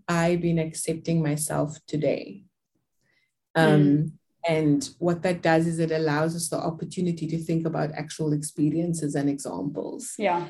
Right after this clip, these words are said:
Speaker 1: And it trains our brain. Our brain identifies those things and goes,
Speaker 2: Mm.
Speaker 1: "Oh, like, that's cool. Like, I'm gonna hold on to that," you
Speaker 2: Mm.
Speaker 1: know, so that we can draw on it later again. Um, another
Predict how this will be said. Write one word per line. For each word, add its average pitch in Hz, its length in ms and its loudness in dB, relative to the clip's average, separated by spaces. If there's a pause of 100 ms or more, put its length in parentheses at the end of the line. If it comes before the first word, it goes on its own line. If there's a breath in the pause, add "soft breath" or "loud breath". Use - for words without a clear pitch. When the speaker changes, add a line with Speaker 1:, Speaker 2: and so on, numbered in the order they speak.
(120)
Speaker 1:
And 160 120 0
it 165 80 -2 (180)
trains 175 320 4
our 160 160 4
brain. 156 880 2 (160 soft breath)
Our 165 100 8
brain 160 260 8
identifies 165 800 2
those - 220 -2
things - 420 -8
and - 160 -2
goes, 196 280 2
Speaker 2:
Mm. - 80 -12
Speaker 1:
"Oh, 294 260 4 (480)
like, 185 280 -2
that's 254 260 -2
cool. 190 380 0
Like, 165 320 0
I'm 180 100 0
gonna 185 160 -2
hold 170 260 0
on 165 220 0
to 151 80 -2
that," 127 300 -4 (120)
you 170 140 2
Speaker 2:
Mm. - 20 4
Speaker 1:
know, 143 240 0
so - 160 -8
that 147 100 -10 (140)
we 165 80 -18
can 175 120 -6
draw 147 260 0
on 156 100 0
it 160 120 -2
later 135 360 -4
again. - 460 -8 (580 soft breath)
Um, 151 540 6 (280)
another 165 760 2